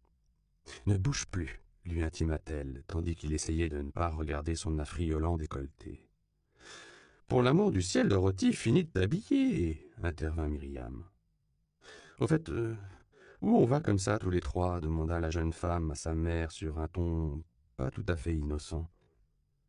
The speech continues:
Habille-toi et je te le dirai », repartit celle-ci qui s'exclama. « Oh, j'allais oublier.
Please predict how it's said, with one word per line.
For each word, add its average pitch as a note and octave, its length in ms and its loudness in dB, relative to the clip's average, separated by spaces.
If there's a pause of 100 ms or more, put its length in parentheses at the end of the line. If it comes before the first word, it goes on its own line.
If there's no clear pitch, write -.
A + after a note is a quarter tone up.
(380)
Habille-toi A#2 600 2
et B2+ 40 2
je - 80 -6
te A#2 60 0
le A2 100 2
dirai », E2+ 380 0 (300)
repartit D#2+ 480 -6
celle-ci D#2 440 -6
qui D#2+ 140 -10
s'exclama. « E2 600 -2 (540)
Oh, G3 140 6
j'allais E3+ 180 4
oublier. B2 480 2